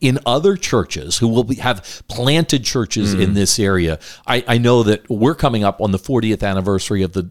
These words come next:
Speaker 1: church that my dad planted forty
Speaker 2: Awesome.
Speaker 1: years ago.
Speaker 2: That's so cool.
Speaker 1: And I look around at churches now, and I can name just off the top of my head six or seven leaders in different churches that have come out of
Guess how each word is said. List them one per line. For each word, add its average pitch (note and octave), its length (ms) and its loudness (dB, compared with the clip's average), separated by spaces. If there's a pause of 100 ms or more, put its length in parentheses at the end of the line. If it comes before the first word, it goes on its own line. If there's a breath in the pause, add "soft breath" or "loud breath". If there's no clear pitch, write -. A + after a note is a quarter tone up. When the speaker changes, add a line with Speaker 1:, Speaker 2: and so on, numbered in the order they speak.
Speaker 1:
church A2+ 300 -4
that - 120 -6
my A#2+ 160 0
dad A#2+ 360 0
planted E2+ 500 -4
forty B2 420 2
Speaker 2:
Awesome. - 100 0
Speaker 1:
years F3 260 2
ago. E2 340 -6
Speaker 2:
That's F#2 200 -4
so F2 240 -2
cool. E2 360 -8
Speaker 1:
And C#3 140 -2
I C#3+ 160 0
look G3+ 280 0
around F#2+ 480 2
at A2 180 -2
churches A#2 560 -2
now, A2 420 0
and A2 180 -2
I D3 140 0
can C#3+ 280 0
name C3+ 320 2
just G#3+ 360 0
off E3 240 0
the C#3+ 80 0
top C3 320 -4
of B2+ 60 -2
my G#2 200 0
head E2+ 340 -4
six - 420 2
or A#2+ 80 -2
seven A2 580 0 (300 loud breath)
leaders B2+ 600 2
in G#2+ 180 2
different B2+ 340 0
churches C3 400 0
that G#2 140 -2
have A2 160 -4
come B2 340 -2
out D3+ 340 0
of F#2 380 -2